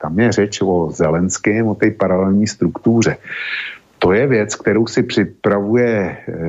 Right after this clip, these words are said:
jako únikovou cestu Ukrajina. Ukrajina zjevně, eh, bude souhlasit, eh, s,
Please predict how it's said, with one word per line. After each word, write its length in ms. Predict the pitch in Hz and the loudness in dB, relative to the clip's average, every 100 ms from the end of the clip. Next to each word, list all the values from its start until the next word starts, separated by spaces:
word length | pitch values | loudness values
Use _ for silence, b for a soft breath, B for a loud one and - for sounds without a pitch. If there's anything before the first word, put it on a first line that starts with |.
| 80 80 82 | -2 0 2
jako 300 | 87 82 - | 2 2 0
únikovou 640 | 101 95 98 104 117 123 | 0 0 0 2 2 2
cestu 380 | - - - 143 | -2 -4 -2 0
Ukrajina. 720 | 139 - - 78 71 65 65 _ B B B B - | 0 0 0 0 -2 -6 -8 _ B B B B -14
Ukrajina 640 | - 104 117 147 156 131 | -4 0 0 0 0 0
zjevně, 920 | 85 80 87 82 71 78 78 78 104 107 _ _ _ _ _ | -2 -2 0 0 -2 -2 0 0 -4 -6 _ _ _ _ _
eh, 320 | 90 87 82 73 | 0 2 2 0
bude 240 | 92 92 123 | 2 2 2
souhlasit, 960 | - 95 95 107 104 - 117 104 - - | 0 0 2 0 0 0 2 0 -4 -4
eh, 300 | 92 87 80 | 0 0 -2
s, 160 | - | -8